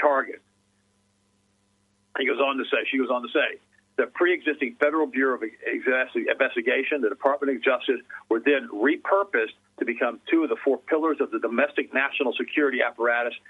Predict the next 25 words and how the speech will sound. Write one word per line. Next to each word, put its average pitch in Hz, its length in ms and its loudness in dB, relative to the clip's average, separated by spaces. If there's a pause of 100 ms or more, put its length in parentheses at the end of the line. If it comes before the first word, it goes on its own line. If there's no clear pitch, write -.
(260)
a 120 60 0
domestic 127 520 -2
surveillance 120 440 -2 (120)
state." 131 300 0 (160)
This - 120 -12
is 107 40 -8
exactly 123 360 -2
what 131 120 0
the - 60 -2 (120)
Stasi 139 460 2
did - 260 0 (340)
in 110 120 0
East 123 200 2
Germany. 135 360 2
This - 100 -4
is - 80 -10
exactly 127 320 2
what - 120 -2
the - 60 2
Gestapo - 720 0 (260)
did 123 140 2
in 123 120 -4
Nazi 127 360 -2
Germany. 107 500 -6 (720)
This 98 200 -4